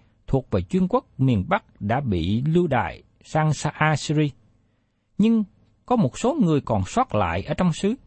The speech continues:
Họ không phải là các chi phái lạc mất, vì họ vẫn còn gửi tiền bạc để góp phần xây dựng đền thờ của Đức Chúa Trời tại Jerusalem. Khi đền thờ được sửa sang lại hoàn chỉnh,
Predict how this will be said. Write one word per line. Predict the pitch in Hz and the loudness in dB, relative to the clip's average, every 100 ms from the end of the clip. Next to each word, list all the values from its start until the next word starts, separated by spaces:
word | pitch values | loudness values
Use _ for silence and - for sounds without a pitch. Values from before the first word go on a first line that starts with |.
| _ _ _ _ _ | _ _ _ _ _
Họ | - 127 | -2 0
không | - 226 | 0 -2
phải | 208 208 214 | -2 -4 -2
là | 196 | -2
các | - 196 - - | -2 -4 -6 -6
chi | 214 | -4
phái | 202 - 277 | -2 -2 0
lạc | 98 - | -2 0
mất, | 196 254 _ _ _ _ _ - | -2 -2 _ _ _ _ _ -4
vì | 135 | -2
họ | 120 113 104 | 0 2 2
vẫn | 131 143 | 0 -2
còn | 208 151 117 104 | -2 -2 -2 -4
gửi | 107 104 185 - | 0 0 0 -2
tiền | 151 117 101 | -2 0 0
bạc | 101 95 - - | -2 -4 -8 -8
để | 92 143 | -4 -2
góp | 240 | -2
phần | - - 123 92 | -4 -2 -2 -2
xây | - 190 | -6 -4
dựng | 170 104 110 117 | -2 0 -2 0
đền | 135 101 - | 0 0 -4
thờ | - 107 - | -4 -4 -4
của | - | -4
Đức | 160 214 | -6 -4
Chúa | - 185 | -4 -2
Trời | 123 76 - - - | 0 -2 -8 -12 -6
tại | 85 95 | -2 0
Jerusalem. | 123 139 127 127 120 104 - - _ _ _ _ _ _ _ _ | 2 0 0 -2 -2 -2 -10 -20 _ _ _ _ _ _ _ _
Khi | - 254 | -2 2
đền | 185 147 | 2 2
thờ | 139 147 127 | 2 2 2
được | 117 | 0
sửa | - 117 | -2 -2
sang | 175 233 220 | 0 0 2
lại | 110 120 | 0 0
hoàn | 127 92 | 0 0
chỉnh, | 87 104 | 0 0